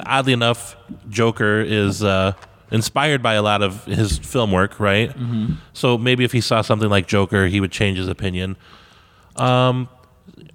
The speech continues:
Speaker 2: Oh, no, this man specifically came from Marvel.
Speaker 1: Oh, yeah, yeah, but, like, to him, all comic book movies are Marvel movies.
Speaker 2: Mm-hmm.
Speaker 1: It's weird because, like, you'll have some, some of the old guard that complain about the way movies are done now. Like,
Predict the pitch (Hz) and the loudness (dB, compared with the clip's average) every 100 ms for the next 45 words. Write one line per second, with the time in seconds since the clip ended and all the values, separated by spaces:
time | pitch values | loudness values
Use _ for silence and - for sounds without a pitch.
0 | - - - - - 131 139 110 156 - | -20 -20 -20 -18 -6 -2 0 2 2 2
1 | 143 110 113 113 113 110 104 - 104 92 | 2 2 0 0 2 2 2 2 0 2
2 | 90 90 123 95 92 - _ - - - | 2 2 2 0 -4 -8 _ -20 -20 -16
3 | - 107 101 92 95 120 123 123 175 170 | -2 2 2 0 -2 0 0 0 0 2
4 | 160 143 131 - 131 127 - - - - | 2 2 0 0 -2 -2 -8 -18 -14 -2
5 | 131 90 139 123 110 117 127 98 - - | 0 2 2 4 2 2 -2 -8 -10 -20
6 | - _ - 104 - 101 98 95 92 104 | -20 _ -4 -2 0 0 0 -2 -2 0
7 | 95 92 90 87 87 92 98 104 107 - | 0 0 0 0 2 2 2 2 -2 -4
8 | 117 117 104 101 - - - 165 - 175 | -6 -2 -2 -4 -8 -20 -4 -2 -2 0
9 | 226 190 165 156 127 127 120 127 135 143 | 0 0 -2 -2 0 0 0 0 0 0
10 | 139 - - - 139 120 113 - - 131 | 0 -4 -14 -4 -2 0 -2 -4 0 2
11 | 117 98 110 117 107 104 98 95 101 - | 2 2 2 2 2 2 2 0 -4 -2
12 | 101 - 101 98 92 92 95 - - 160 | -2 -2 -2 -2 0 0 0 -4 -14 -20
13 | - _ _ _ - - 104 104 101 92 | -20 _ _ _ -18 -4 0 2 2 0
14 | 101 104 98 95 87 95 92 92 92 95 | 0 0 2 0 0 0 2 2 2 0